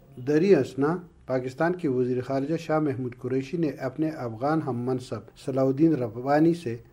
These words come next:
جمعے کے روز ٹیلی فون پر رابطہ کر کے قندھار میں ہونے والے دہشت گردی کے واقعے پر شدید افسوس کا اظہار کرتے ہوئے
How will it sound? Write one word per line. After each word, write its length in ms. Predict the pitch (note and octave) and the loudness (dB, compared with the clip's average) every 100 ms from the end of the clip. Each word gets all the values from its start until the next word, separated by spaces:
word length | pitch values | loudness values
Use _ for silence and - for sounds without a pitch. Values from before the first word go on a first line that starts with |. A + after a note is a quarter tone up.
| _ | _
جمعے 320 | C3 F3 F3+ | 2 4 6
کے 160 | E3+ C3+ | 4 2
روز 160 | D3 D#3 | 2 2
ٹیلی 180 | C3 A#2+ | -2 -4
فون 200 | A#2+ D#3 | 0 -2
پر 160 | D3+ A2+ | 0 -2
رابطہ 360 | C3 C3+ - | -2 -2 -4
کر 300 | A2 - D#3+ | -6 -2 -2
کے 200 | D#3 E3 | 0 -4
قندھار 640 | E3 C3 A#2 A#2 A#2+ D#3 E3+ | -2 -4 -2 -4 2 2 2
میں 200 | B2+ A2 - - | 0 -4 -12 -4
ہونے 220 | D#3 E3+ F3+ | 0 4 6
والے 260 | D#3+ B2 | 4 2
دہشت 440 | A#2 A#2+ B2+ A#2 C#3 | -2 -4 -4 -8 -6
گردی 200 | C#3+ E3 | -4 -2
کے 140 | C3+ | 0
واقعے 420 | A#2+ B2 B2+ E3 | 0 -2 -2 -4
پر 200 | D#3 B2 | -4 -6
شدید 420 | - B2+ B2 E3 D#3 | -6 -8 -4 -4 -6
افسوس 380 | A#2 - D3+ D3+ | -10 -4 -4 -4
کا 120 | - | -12
اظہار 480 | - A2+ - C3+ C#3 | -10 -14 -8 -6 -6
کرتے 460 | - C3 C3+ F#3 | -6 -8 -6 -6
ہوئے 360 | E3+ D#3+ C3 | -4 0 -2